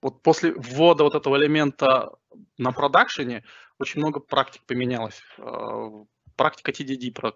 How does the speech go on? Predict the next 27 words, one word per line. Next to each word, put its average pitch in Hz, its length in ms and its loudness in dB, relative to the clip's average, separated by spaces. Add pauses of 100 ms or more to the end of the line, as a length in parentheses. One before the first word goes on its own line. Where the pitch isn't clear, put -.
(100)
которую 113 320 -6
Ваня 113 180 2
до 107 140 0
этого 110 200 -4
рассказывал, 110 580 -6 (180)
тоже 113 300 4
непросто - 440 -4
пошла. 117 300 -4
Там 113 200 -2
очень 131 220 2
большая 117 460 2 (100)
кодовая 117 280 -2
база 113 260 -2
была. 107 260 -8 (640)
А, 113 680 -2 (240)
там - 260 -10 (1040)
очень 131 280 2
много, 135 540 6 (160)
а, 117 380 2
end, 123 680 0
э, 127 360 4
end-to-end, 139 640 0
а, 110 600 -2
U 123 320 0
I-ных 135 320 2
тестов 120 340 -12
было, 117 420 -8